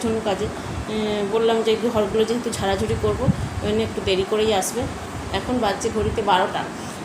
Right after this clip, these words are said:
এখন তো আসেনি। আর আজকে আমার রান্না বান্না নেই বলে ওই জন্য ঘরগুলো ঝাড়াঝুড়ি করছি, যেহেতু আমার বরের যে, উম, স্বর্ণকার সমিতি আছ-, আছে, ওইখানে আজকে খিচুড়ি খাওয়া আছে, উম, ফ্যামিলিও শু-, শুদ্ধ আছে। আমি তো যাবো না,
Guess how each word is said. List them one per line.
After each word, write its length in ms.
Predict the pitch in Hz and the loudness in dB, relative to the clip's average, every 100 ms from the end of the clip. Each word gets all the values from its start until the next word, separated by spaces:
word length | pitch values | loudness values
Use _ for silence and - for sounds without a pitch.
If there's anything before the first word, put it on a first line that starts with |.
| - | -6
এখন 240 | - 214 220 | -2 -2 2
তো 60 | |
আসেনি। 360 | 196 196 233 240 | 2 2 2 2
আর 140 | 214 | 4
আজকে 300 | 190 - - | 4 2 4
আমার 240 | 226 226 226 | 6 8 6
রান্না 300 | 196 214 226 | 6 6 6
বান্না 280 | 233 240 | 6 6
নেই 240 | 247 220 220 | 6 6 4
বলে 200 | 240 254 | 6 6
ওই 80 | 233 | 6
জন্য 220 | 233 226 214 | 4 2 2
ঘরগুলো 320 | 208 202 220 | 2 4 2
ঝাড়াঝুড়ি 460 | 220 202 208 240 233 | 2 0 0 0 0
করছি, 300 | 208 - 185 - - - - | -2 -2 -4 -6 -8 -10 -2
যেহেতু 280 | 226 226 233 | 4 4 4
আমার 180 | 226 220 202 | 2 2 2
বরের 260 | 208 226 220 - - 202 | 4 4 2 -6 -2 4
যে, 100 | 208 | 6
উম, 1200 | 214 208 208 202 196 190 - - - - - - | 6 4 4 4 2 0 -8 -10 -8 -8 -4 0
স্বর্ণকার 520 | 196 - 226 226 226 233 | 2 6 6 6 2 0
সমিতি 480 | - 226 226 240 | 2 2 2 4
আছ-, 420 | 233 220 - - 214 214 214 214 202 | 4 2 0 2 2 2 2 0 0
আছে, 200 | 220 269 | 2 2
ওইখানে 360 | 226 226 233 240 - - - | 4 2 0 0 -2 -4 -2
আজকে 220 | 208 220 226 | -2 0 0
খিচুড়ি 300 | 240 233 254 247 | 0 -2 -2 0
খাওয়া 180 | 240 220 | 2 4
আছে, 240 | 202 - 254 - - - 214 | 2 0 -4 -6 -8 -8 -2
উম, 680 | 208 202 196 196 190 196 - - | 0 2 4 4 4 2 0 2
ফ্যামিলিও 520 | 233 226 233 240 233 | 6 8 8 6 6
শু-, 1120 | - - 196 208 208 202 - - - - - | 4 4 4 2 2 0 -2 2 6 6 6
শুদ্ধ 300 | - - - | 6 6 8
আছে। 300 | 208 185 262 | 6 4 2
আমি 160 | 208 208 | 2 4
তো 80 | 226 | 4
যাবো 260 | 214 190 | 4 6
না, 100 | 240 | 4